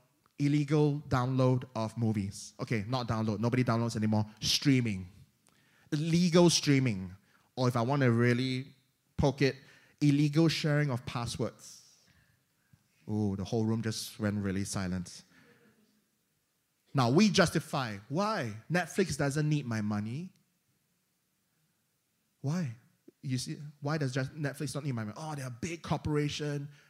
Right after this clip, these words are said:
They are rich. But do you realize what you're doing? You're, you're, you're now blanketing the whole of Netflix into s-, this.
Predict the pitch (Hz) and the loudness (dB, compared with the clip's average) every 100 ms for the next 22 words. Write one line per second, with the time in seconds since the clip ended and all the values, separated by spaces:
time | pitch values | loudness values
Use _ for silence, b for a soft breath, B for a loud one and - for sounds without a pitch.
0 | b - 143 139 139 160 160 151 - - | b -4 -2 0 4 4 2 -2 -12 -16
1 | - - _ _ _ _ _ _ - 143 | -20 -20 _ _ _ _ _ _ -4 0
2 | 190 170 170 180 185 147 135 151 170 - | 0 2 2 0 0 -2 0 -2 -2 -8
3 | b b b b - 143 143 151 147 143 | b b b b -4 -4 2 2 2 -4
4 | - _ _ _ _ _ - 160 151 160 | -20 _ _ _ _ _ -6 -2 0 0
5 | 202 208 165 147 _ _ _ _ _ _ | 0 0 -2 -6 _ _ _ _ _ _
6 | _ _ _ - 117 135 185 196 208 196 | _ _ _ -16 2 4 4 2 -2 -4
7 | 170 202 180 131 202 175 156 156 151 190 | -6 -4 -4 -4 -4 -4 -2 -6 -6 -8
8 | 165 135 135 123 - - - 143 170 160 | -6 -8 -6 -4 -4 -6 -10 -4 -2 -2
9 | - | -8